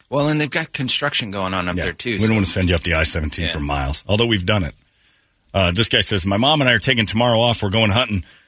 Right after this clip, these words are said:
Speaker 2: I don't want any clues, just wondering wh-, where the boundaries are." Uh,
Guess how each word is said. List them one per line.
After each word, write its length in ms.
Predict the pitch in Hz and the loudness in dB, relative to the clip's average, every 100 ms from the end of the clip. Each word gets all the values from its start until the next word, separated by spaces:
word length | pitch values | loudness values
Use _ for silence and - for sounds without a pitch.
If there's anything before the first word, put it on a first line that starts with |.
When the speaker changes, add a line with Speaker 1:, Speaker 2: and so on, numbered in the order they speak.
| _ | _
Speaker 2:
I 60 | 104 | 0
don't 180 | 120 120 | 2 4
want 120 | 110 | 2
any 160 | 117 98 | 2 0
clues, 300 | - 123 104 | 0 0 2
just 160 | 104 107 | 0 2
wondering 360 | 120 117 104 - | 2 2 0 0
wh-, 40 | 107 | 0
where 140 | 113 | 2
the 80 | 117 | 2
boundaries 540 | 90 107 117 98 90 85 | 2 2 0 0 -2 -2
are." 260 | 73 85 - _ - _ _ _ _ | -2 -4 -8 _ -20 _ _ _ _
Uh, 360 | 95 85 80 | -4 -2 -2